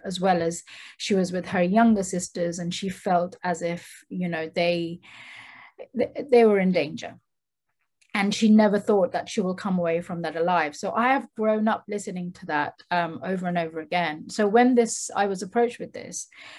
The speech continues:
my initial reaction was, is that that's what I, I'm going to do a piece on. But then I sat down with my mom and I, and I,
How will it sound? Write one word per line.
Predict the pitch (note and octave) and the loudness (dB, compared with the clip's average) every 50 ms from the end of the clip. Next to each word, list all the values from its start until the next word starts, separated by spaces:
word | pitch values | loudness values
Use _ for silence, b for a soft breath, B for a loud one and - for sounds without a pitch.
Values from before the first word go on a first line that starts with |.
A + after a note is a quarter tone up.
| B B B | B B B
my | A3 A3+ A#3 | 2 4 4
initial | A3+ G#3+ G#3 G#3 G#3 - - G#3 F#3+ | 4 4 2 2 0 -2 -2 -4 -2
reaction | F#3 F3+ F3 A#2+ - - - F3+ F3+ | -2 -2 -2 -4 -4 -8 -8 -6 -6
was, | F#3+ F#3+ F3+ E3+ E3 E3 | -4 -2 -2 -4 -4 -6
is | E3+ E3 | -10 -8
that | - D3 B2 E3 - | -8 -8 -8 -6 -2
that's | - G3 G3 G3 F#3+ - - - - | 0 2 2 0 -2 -6 -14 -12 -6
what | - F#3 E3+ E3+ - - - _ - | -2 0 0 0 0 -2 -10 _ -2
I, | F#3+ F#3 F3 E3+ E3+ E3+ _ _ - | -2 0 0 -2 -4 -8 _ _ -8
I'm | - F#3 F3 F3 | -4 -4 -2 -2
going | F3 E3+ E3 E3+ E3+ | 0 0 0 0 0
to | E3 - - E3 E3 E3 F3 F#3+ A3+ | -4 -4 -2 -2 -2 -2 -4 -8 -8
do | F3+ F#3 F3+ | -4 -2 -2
a | E3 | -2
piece | E3 - - F#3 E3+ E3+ - A#3 | -4 -4 -6 -6 -6 -4 -2 -2
on. | G3+ E3+ C#3 - - F#3 - B B B B B B B B B B B B B B F#3+ | -2 -2 -2 -6 -10 -14 -14 B B B B B B B B B B B B B B 2
But | A3+ A3+ G#3+ G#3 - | 4 4 4 4 4
then | B3+ B3+ C4 | 6 6 6
I | B3+ B3+ | 6 4
sat | B3 C#4 C4 - - | 4 2 2 2 4
down | B3 A#3+ A#3 | 2 4 4
with | A#3 A3+ G#3+ | 2 2 2
my | A3 G#3+ | 2 2
mom | G#3+ A3 A3 G#3+ G3+ F#3+ F#3 | 4 4 2 2 2 2 0
and | F3+ F3 | 0 -2
I, | E3+ | -2
and | - - F#3 | -4 -2 -2
I, | F3+ F3+ F3+ F3+ | -2 -2 -2 -4